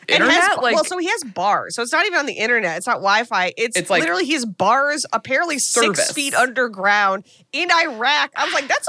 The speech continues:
Speaker 1: a pretty good phone."
Speaker 2: Yeah.
Speaker 1: Yeah, I couldn't get, uh, reception in my apartment before I set up my Wi-Fi. Like, I literally couldn't
Speaker 2: Yeah,
Speaker 1: make a
Speaker 2: no,
Speaker 1: phone
Speaker 2: it's a
Speaker 1: call.
Speaker 2: nightmare.
Speaker 1: And I have A T and T. But Paul says,
Speaker 2: I mean
Speaker 1: "Listen, I'll make the video, but just so you know, they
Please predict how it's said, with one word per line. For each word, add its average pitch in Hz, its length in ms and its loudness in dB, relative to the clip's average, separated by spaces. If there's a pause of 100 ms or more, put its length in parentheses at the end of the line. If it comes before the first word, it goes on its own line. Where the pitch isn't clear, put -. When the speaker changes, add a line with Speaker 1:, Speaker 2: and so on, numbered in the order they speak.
Speaker 1:
a - 40 -12
pretty 440 260 -4
good 285 240 -4
phone." 208 540 -2 (840)
Speaker 2:
Yeah. 147 200 0
Speaker 1:
Yeah, 226 120 4
I 349 120 2
couldn't 427 280 -4
get, 302 220 -2 (260)
uh, 220 440 2
reception 254 460 -6
in 269 200 -4
my 269 120 2
apartment 233 520 -2
before 214 220 -4
I 214 80 2
set 220 240 0
up 180 100 0
my 180 80 0
Wi-Fi. 185 640 -2
Like, 208 140 2
I 240 100 4
literally 254 260 0
couldn't 254 200 0
Speaker 2:
Yeah, 170 80 4
Speaker 1:
make 110 120 0
a - 40 -4
Speaker 2:
no, 254 180 4
Speaker 1:
phone - 80 -2
Speaker 2:
it's 175 100 0
a 151 80 -2
Speaker 1:
call. 143 80 0
Speaker 2:
nightmare. 190 140 2
Speaker 1:
And 240 80 2
I 339 40 4
have 440 100 0
A 415 100 0
T 427 120 2
and 392 80 0
T. 466 420 0 (800)
But 214 100 -8
Paul 294 180 2
says, 277 260 0
Speaker 2:
I 247 40 -12
mean - 80 -10
Speaker 1:
"Listen, 254 240 0
I'll 190 120 4
make 240 140 0
the 311 80 -4
video, 277 300 2
but 208 120 -6
just 226 140 -6
so 294 60 -2
you 269 40 2
know, 262 120 2
they 226 260 -2